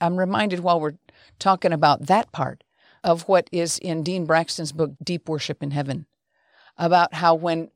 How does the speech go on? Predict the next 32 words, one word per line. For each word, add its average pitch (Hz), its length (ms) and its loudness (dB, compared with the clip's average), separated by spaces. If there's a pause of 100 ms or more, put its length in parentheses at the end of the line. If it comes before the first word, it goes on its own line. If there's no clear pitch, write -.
when 165 240 -2
he 190 240 -4
was 214 180 -4
given 190 360 -4
his 190 260 -4
opportunity 175 800 -4
to 147 140 -8
worship 151 440 -8
at 165 180 -6
the 165 60 -10
throne 147 520 -6 (440)
and 175 200 2
to 165 80 2
thank 196 580 -2
our 190 160 4
Father 170 460 0
for 151 180 -6
who 170 340 -4
he 190 280 -12
is 156 360 0
and 143 140 -8
for 143 100 -8
what 151 200 -4
he's 165 160 -8
done 160 260 -4
for 151 260 -12
us 147 300 -4
and 139 100 -12
all 156 200 -2
of 185 80 -10
those 180 220 -4
things, 175 340 -8